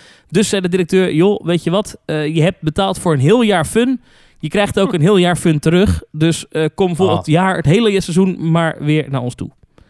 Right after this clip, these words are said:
Speaker 1: Best sympathiek.
Speaker 2: Netjes.
Speaker 1: Ja.
Speaker 2: Ja.
Speaker 1: Ja.
Speaker 2: Ja.
Speaker 1: Eh, we hadden nog één andere, eh, petje afnemer trouwens.
Speaker 2: Oh ja.
Speaker 1: Eh, maar die is anoniem.
Speaker 2: Ja, maar die heeft toch zijn petje afgenomen.
Speaker 1: Dat is spannend, hè?
Speaker 2: Ja, sp-, wie zou
Speaker 1: Dat
Speaker 2: dat
Speaker 1: is
Speaker 2: dan
Speaker 1: spannend.
Speaker 2: zijn?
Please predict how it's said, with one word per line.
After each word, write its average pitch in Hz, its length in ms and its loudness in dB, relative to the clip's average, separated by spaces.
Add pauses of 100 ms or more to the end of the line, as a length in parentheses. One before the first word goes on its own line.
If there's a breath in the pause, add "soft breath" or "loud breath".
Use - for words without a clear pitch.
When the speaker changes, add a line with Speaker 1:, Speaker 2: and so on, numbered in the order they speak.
(340 soft breath)
Speaker 1:
Best 127 160 -4
sympathiek. 123 320 -2
Speaker 2:
Netjes. - 420 -10
Speaker 1:
Ja. 123 180 -6 (680)
Speaker 2:
Ja. 330 220 -6 (260)
Speaker 1:
Ja. 107 140 -8 (200)
Speaker 2:
Ja. 214 80 -8 (140)
Speaker 1:
Eh, 202 120 0
we 208 60 0
hadden 247 160 2
nog 208 140 0
één 240 200 -2
andere, 247 320 -2
eh, 233 160 -2
petje - 200 -6
afnemer 214 420 -2
trouwens. 220 400 -6
Speaker 2:
Oh 240 100 -2
ja. 180 320 2
Speaker 1:
Eh, 170 60 -2
maar 196 100 -2
die 233 80 -2
is - 80 -6
anoniem. 170 420 2 (140)
Speaker 2:
Ja, 226 260 -2 (200)
maar 196 140 0
die 185 60 2
heeft 160 120 0
toch 180 100 -4
zijn - 100 -12
petje 120 200 -4
afgenomen. 175 300 0
Speaker 1:
Dat 131 100 -4
is 143 80 -2
spannend, 170 340 -4
hè? 208 100 -2 (100)
Speaker 2:
Ja, 208 180 -2
sp-, - 240 -20 (140)
wie 156 100 -2
zou 139 140 2
Speaker 1:
Dat 113 100 -2
Speaker 2:
dat 123 100 -4
Speaker 1:
is 156 60 -2
Speaker 2:
dan 165 80 0
Speaker 1:
spannend. 185 160 -4
Speaker 2:
zijn? - 100 -20